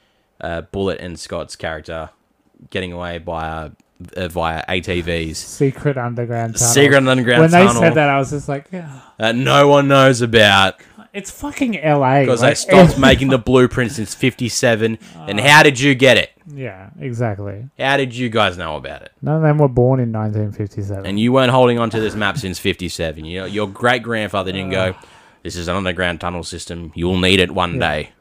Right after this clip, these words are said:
Speaker 2: And they explain the entire movie, but they don't explain that. They're just like, "Yeah, we
Speaker 1: Yeah.
Speaker 2: just have it."
Speaker 1: And it is the weakest ending when, so Scott kills off Bullet, finishes him,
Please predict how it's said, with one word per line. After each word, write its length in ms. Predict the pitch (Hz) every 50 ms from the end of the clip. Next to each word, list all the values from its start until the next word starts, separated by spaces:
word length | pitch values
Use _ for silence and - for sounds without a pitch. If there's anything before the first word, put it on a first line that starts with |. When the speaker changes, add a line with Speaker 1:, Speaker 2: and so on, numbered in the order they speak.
| _ _
Speaker 2:
And 80 | - 139
they 80 | 139 143
explain 440 | 135 - - - 151 143 147 151
the 80 | 147 147
entire 400 | 135 120 107 117 120 123 120 120
movie, 320 | 117 117 113 113 107 101
but 100 | 98 104
they 100 | 104 104
don't 160 | 104 110 110 107
explain 480 | 104 - - _ - 110 107 104 104
that. 200 | 104 104 104 117
They're 100 | 117 113
just 160 | 110 107 - -
like, 80 | -
"Yeah, 200 | - 165 156 147 135
we 60 | 127
Speaker 1:
Yeah. 60 | 123
Speaker 2:
just 220 | 113 101 - _ -
have 200 | 104 101 98 98
it." 100 | 104 110 _ _ _ _ _ _ _ _ _ _ _ _ _ _ _ -
Speaker 1:
And 460 | - 110 113 110 110 107 107 113 - _ _ _ _ _ _ _ _ -
it 120 | 139 135
is 140 | 139 131 -
the 100 | - 123
weakest 560 | 110 104 107 120 139 139 - 165 135 - - - -
ending 460 | 101 104 101 101 95 90 87 85 85 _ _ _ _ _ _ _ _ _ _
when, 640 | - 95 98 95 95 95 95 95 92 92 92 92 - _ _ _ _ _ _ _ _ _ _ _ _ _ _ -
so 280 | 85 80 92 104 98
Scott 420 | 92 - - - 135 139 113 - _ _ _ _ _ _ _ -
kills 280 | - - 120 117 101 110
off 320 | 110 107 101 - - - -
Bullet, 400 | 95 98 101 98 98 98 - - _ _ _ _ _ _ _ _ _ _ _ _ _
finishes 420 | _ - - 110 107 95 101 87 -
him, 280 | 98 92 92 90 85